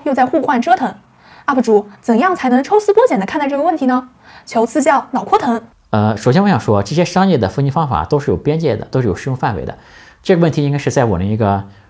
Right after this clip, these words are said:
Speaker 2: 如何判断一个公司靠不靠谱下面问的问题，对吧？嗯，这个商业不是数学，数学上你提出一个方法来，你只要能找出一个反例来，就能推翻这个方法。但商业上的方法呢，往往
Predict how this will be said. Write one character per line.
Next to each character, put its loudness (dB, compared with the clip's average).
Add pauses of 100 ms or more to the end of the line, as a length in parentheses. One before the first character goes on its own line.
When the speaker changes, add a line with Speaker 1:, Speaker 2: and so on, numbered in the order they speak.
(140)
Speaker 2:
如 2
何 0
判 -4
断 0
一 -2
个 -4
公 -2
司 -4
靠 0
不 -2
靠 -2
谱 -6
下 -6
面 -4
问 -6
的 -4
问 -6
题， -14
对 -12
吧？ -10 (360)
嗯， 0 (500)
这 2
个 2 (120)
商 2
业 4
不 0
是 -2
数 0
学， -6
数 -4
学 0
上 -2 (280)
你 2
提 -2
出 2
一 2
个 2
方 -2
法 0
来， -2
你 -2
只 -2
要 0
能 -2
找 -4
出 -4
一 0
个 0
反 -4
例 -2
来， -6 (320)
就 -2
能 0
推 0
翻 -2
这 -2
个 -4
方 -8
法。 -10
但 -4
商 2
业 2
上 0
的 0
方 0
法 -2
呢， -4
往 -2
往 -2